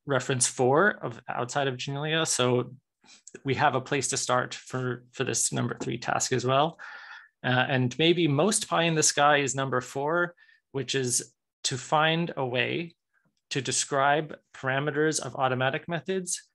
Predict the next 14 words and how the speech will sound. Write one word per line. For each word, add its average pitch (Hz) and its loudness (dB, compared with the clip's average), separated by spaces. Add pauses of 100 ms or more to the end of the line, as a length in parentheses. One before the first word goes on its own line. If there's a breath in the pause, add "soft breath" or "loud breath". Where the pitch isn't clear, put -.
(100)
using 139 2
terms 135 2
that 123 0
can 127 -2
be 120 2
understood 123 0
and - -4
interpreted 123 -2
by 113 -4
non-experts. 135 -2 (460 loud breath)
Um, 127 4 (460)
so 120 2
for - -2
example, 120 0